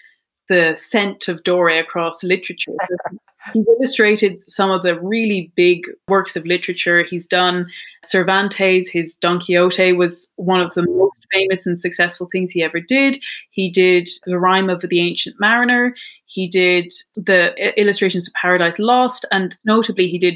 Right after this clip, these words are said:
Speaker 1: both a series of paintings and illustrations for the Divine Comedy. I think most people will be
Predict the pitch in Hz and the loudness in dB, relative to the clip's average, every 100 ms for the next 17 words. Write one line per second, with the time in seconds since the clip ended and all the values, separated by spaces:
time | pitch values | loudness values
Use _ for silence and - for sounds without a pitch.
0 | 175 196 202 202 208 - 214 226 208 180 | 0 2 2 0 -6 -4 -2 0 0 -2
1 | - - 208 220 220 190 175 175 - - | -6 -4 0 0 0 -2 -2 -6 -10 -20
2 | - _ 202 208 208 196 185 - 185 185 | -20 _ 2 2 2 2 0 0 0 0
3 | 180 170 - 175 170 165 165 160 156 - | -4 -4 -2 -2 -2 -4 -4 -4 -6 -4
4 | 196 180 - 175 - - - 208 254 226 | -2 -2 -6 -8 -10 -10 -6 2 2 4
5 | 185 185 202 - 196 185 175 165 165 | 4 2 2 -2 -4 -2 -2 -2 -8